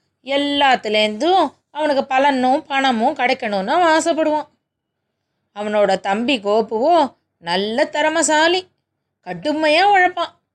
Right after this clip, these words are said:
அந்த உழைப்புக்கு ஏத்த ஊதியம் அவனுக்கு கிடைக்கணும்னு நினைப்பான்.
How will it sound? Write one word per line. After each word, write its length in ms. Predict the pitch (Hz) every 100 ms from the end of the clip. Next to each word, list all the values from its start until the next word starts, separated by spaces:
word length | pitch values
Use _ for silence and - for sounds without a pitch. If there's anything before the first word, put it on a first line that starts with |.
| _ _
அந்த 240 | - 220 208
உழைப்புக்கு 440 | 196 247 294 247 233
ஏத்த 260 | - 185
ஊதியம் 680 | 208 269 277 196 202 220 - _
அவனுக்கு 480 | - 294 311 330 -
கிடைக்கணும்னு 540 | 240 262 202 185 180 269
நினைப்பான். 520 | 370 370 370 370